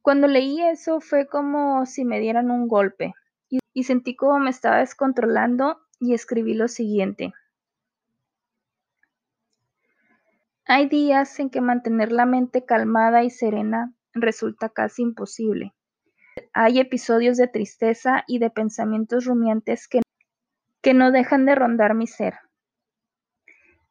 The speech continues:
Ahí es cuando tengo que hacer una pausa e identificar qué es lo que está detonando este episodio.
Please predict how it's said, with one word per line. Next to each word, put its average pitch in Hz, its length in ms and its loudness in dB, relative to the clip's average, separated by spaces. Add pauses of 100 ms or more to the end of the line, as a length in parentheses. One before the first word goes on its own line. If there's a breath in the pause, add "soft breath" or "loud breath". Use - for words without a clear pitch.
(200)
Ahí 262 280 2
es 269 140 -6
cuando 294 280 0
tengo 262 300 -4
que 269 100 -4
hacer 269 220 -2
una 269 320 0
pausa 269 540 0
e 262 100 -2
identificar 254 800 0
qué 269 80 -6
es 247 120 -8
lo 247 160 0
que 247 80 -6
está 233 260 -4
detonando 233 580 -2
este 233 220 -6
episodio. 214 680 -6